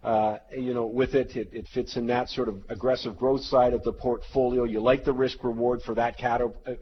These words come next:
category, uh, all of the things that you just checked off there. Uh, Travis, thank you so much for taking the time. And I'll just remind people that, uh, for more information just on, on Maxim, I, I just asked Travis if he could find time in the weekend to share the kinds of stuff that they do there.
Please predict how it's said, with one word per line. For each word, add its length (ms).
category, 640
uh, 40
all 240
of 140
the 60
things 240
that 100
you 80
just 240
checked 280
off 280
there. 220
Uh, 460
Travis, 420
thank 240
you 80
so 180
much 240
for 100
taking 320
the 100
time. 300
And 40
I'll 100
just 200
remind 420
people 360
that, 180
uh, 240
for 140
more 200
information 440
just 160
on, 280
on 220
Maxim, 420
I, 200
I 80
just 220
asked 200
Travis 380
if 40
he 80
could 160
find 240
time 220
in 60
the 80
weekend 440
to 100
share 300
the 80
kinds 340
of 80
stuff 260
that 140
they 120
do 280
there. 320